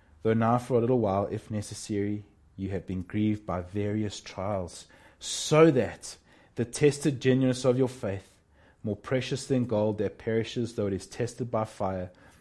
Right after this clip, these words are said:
may be found to result in praise and glory and honor at the revelation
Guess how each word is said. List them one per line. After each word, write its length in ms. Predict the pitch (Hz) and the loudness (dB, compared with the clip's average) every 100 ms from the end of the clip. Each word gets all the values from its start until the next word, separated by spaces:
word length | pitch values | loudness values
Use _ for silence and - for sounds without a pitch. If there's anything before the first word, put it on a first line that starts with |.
| _ _ - | _ _ -4
may 140 | 110 | 0
be 120 | 107 104 | 0 -2
found 460 | - 120 120 120 | -2 0 2 0
to 120 | 123 120 | -2 0
result 480 | 107 107 101 104 | 0 0 0 0
in 200 | - 98 | -4 -10
praise 720 | 92 - 110 113 117 117 - - _ _ _ _ _ | -10 -6 0 2 2 0 -6 -16 _ _ _ _ _
and 180 | 92 90 | -8 -6
glory 640 | 98 110 120 117 117 113 - _ _ _ - | 0 6 8 8 4 0 -8 _ _ _ -14
and 160 | 95 90 - - | -12 -12 -6 0
honor 460 | 120 101 85 - _ _ _ _ - | 2 0 -4 -10 _ _ _ _ -14
at 160 | 98 - | -14 -8
the 120 | 95 | -6
revelation 880 | 101 107 110 98 95 - 92 90 | -4 -4 -4 -4 -4 -8 -12 -12